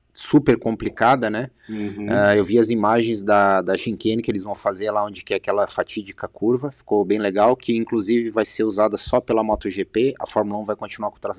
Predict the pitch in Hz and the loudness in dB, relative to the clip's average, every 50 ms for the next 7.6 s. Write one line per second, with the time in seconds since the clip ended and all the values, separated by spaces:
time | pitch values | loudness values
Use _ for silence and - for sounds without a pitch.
0 | 90 _ - 101 - - 98 - - 104 101 101 98 - - - 117 123 135 151 | -12 _ -14 -12 -8 -6 -6 -4 -2 -4 -4 -4 -10 -8 -4 0 0 0 0 -2
1 | - _ - - - 117 113 107 - - - - - - _ _ _ - 101 104 | -8 _ -16 -8 -6 -4 -4 -4 -8 -14 -20 -20 -20 -20 _ _ _ -2 0 2
2 | 101 101 101 101 101 101 95 92 - - 156 147 110 101 87 98 117 139 143 170 | 2 2 2 2 2 0 -2 -4 2 4 6 6 6 4 2 0 -2 4 6 8
3 | 175 170 135 113 107 - - - 120 110 120 110 - 113 120 120 - - 120 120 | 8 10 8 6 4 2 2 2 2 4 4 2 4 4 4 4 4 2 0 0
4 | 117 - 123 - - 127 117 117 110 107 101 101 101 98 - - _ _ 101 107 | 2 2 0 0 0 -2 0 2 4 4 6 4 4 2 -2 -14 _ _ -4 -2
5 | 113 113 104 - 113 113 120 123 110 110 117 110 113 107 101 104 - - - - | 0 0 0 4 6 8 8 6 6 4 2 0 2 2 0 0 0 0 2 6
6 | 131 143 151 147 151 143 139 _ _ - 104 98 - 110 98 - 104 101 104 110 | 8 8 8 8 4 2 2 _ _ -12 -12 -6 -6 -6 -2 -2 -2 0 2 2
7 | 127 139 - - 113 110 110 113 113 110 104 | 2 0 0 -2 -6 -4 -2 -2 -2 -2 -4